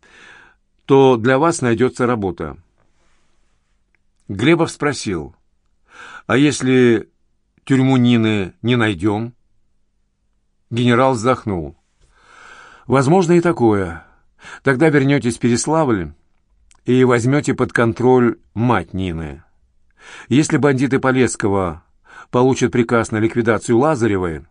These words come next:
то, скорее всего, будут убирать ее вместе с матерью". Глебов согласился. "Логично. Оставлять Ольгу Владимировну в живых Полесскому нет никакого резона. Женщина вполне может поднять такой шум,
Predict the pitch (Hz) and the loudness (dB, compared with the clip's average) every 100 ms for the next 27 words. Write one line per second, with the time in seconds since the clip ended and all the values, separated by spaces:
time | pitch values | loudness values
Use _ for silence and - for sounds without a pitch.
0 | _ _ _ _ - 185 165 160 147 123 | _ _ _ _ -4 -2 0 0 0 0
1 | 131 117 110 123 117 - _ - 117 123 | 0 0 2 0 0 -6 _ -2 0 0
2 | 131 - 113 110 113 - 104 107 90 87 | 0 -2 -2 0 -4 -6 -8 -6 -6 -6
3 | 80 76 73 _ _ _ _ _ _ _ | -10 -10 -16 _ _ _ _ _ _ _
4 | _ _ 104 113 127 127 127 - 110 120 | _ _ -6 0 2 0 -4 -6 -4 -4
5 | - 92 85 - 76 - _ _ _ _ | -4 -8 -8 -10 -14 -16 _ _ _ _
6 | - 120 104 92 - 80 - _ _ _ | -2 -2 -2 -6 -8 -12 -14 _ _ _
7 | _ _ _ _ - - - 127 - 135 | _ _ _ _ -20 -20 -10 -6 -2 0
8 | 135 127 135 117 117 120 117 123 117 113 | 0 2 2 2 2 2 2 0 2 0
9 | 113 92 113 113 160 - - 104 107 - | -2 0 0 2 0 -2 -4 -2 -2 -2
10 | 110 110 107 107 107 98 110 107 117 117 | -2 -2 -2 -4 -4 -2 -2 -2 -2 -4
11 | 135 82 58 _ _ _ _ - - - | -4 -4 -10 _ _ _ _ -20 -20 -20
12 | - 107 175 170 165 151 123 135 131 147 | -8 0 0 2 0 0 0 0 0 0
13 | 135 127 123 - 117 107 123 117 120 117 | 0 0 -2 0 -2 0 -2 -2 -4 -2
14 | 202 202 - - 113 101 85 | -4 -4 -6 -2 0 0 -4